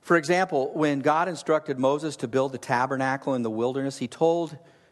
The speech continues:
he told him to build the bronze altar foursquare.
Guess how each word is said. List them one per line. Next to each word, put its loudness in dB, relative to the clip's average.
he -8
told 2
him -2
to 0
build 0
the -2
bronze 0
altar -2
foursquare. -6